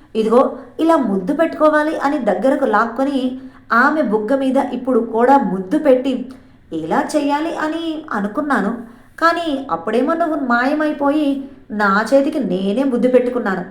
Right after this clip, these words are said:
అందుకే ఇప్పుడు నువ్వు వచ్చింది కూడా భ్రమే అనుకున్నాను. దానికే నువ్వు ఇంత గట్టిగా గిచ్చేయాలా? మరీ నువ్వు నన్ను మాయ చేసేస్తున్నావు.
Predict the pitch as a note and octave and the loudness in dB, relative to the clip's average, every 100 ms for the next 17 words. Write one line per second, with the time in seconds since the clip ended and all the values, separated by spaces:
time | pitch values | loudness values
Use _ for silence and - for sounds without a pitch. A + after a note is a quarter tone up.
0 | - - D#3+ G3 F4+ F4+ D#4 D4+ D4 C#4 | -12 -10 -6 -2 2 2 2 -2 -2 -2
1 | C4 C4 D4+ D4+ D4 D4 C#4 C#4 - - | -2 -2 -4 -2 0 2 2 0 -6 -16
2 | - - F3+ F3 E3 F#3+ D#4 D4+ C4+ C#4+ | -20 -14 -6 -4 -2 0 2 2 0 0
3 | C#4 A#3 G3 G3 - - - - - - | 2 2 2 -2 -6 -18 -20 -20 -20 -20
4 | _ - - - - - - A3+ A3+ B3+ | _ -20 -20 -20 -20 -20 -14 -2 0 2
5 | D#4 F4+ F#4 D4+ - G3+ C4+ D4+ E4+ A3+ | 0 2 2 0 -2 -4 -4 -2 -2 0
6 | G3+ G3 C4+ D#4 G#3+ G3 C#4 C4 F3 E3+ | -2 -2 0 -2 -2 -2 0 2 0 -2
7 | C4+ - - - - - F3 F3 B3+ F4 | -6 -12 -20 -20 -20 -8 -4 -2 -2 0
8 | F#4 F4 D#4+ D4+ D#4 D4 C#4+ G3+ E3+ F3+ | 0 0 0 0 0 -4 -6 -4 -4 0
9 | C#4+ D#4+ B3+ A#3+ A#3+ A#3 G3 | 0 2 2 2 0 -2 -4